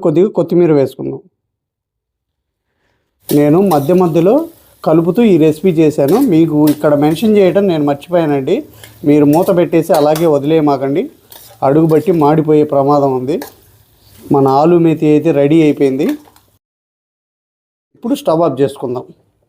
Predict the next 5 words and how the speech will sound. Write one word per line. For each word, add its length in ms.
ఇప్పుడు 280
ఎగ్ 120
కర్రీ 260
చేయడానికి 540
ముందుగా 340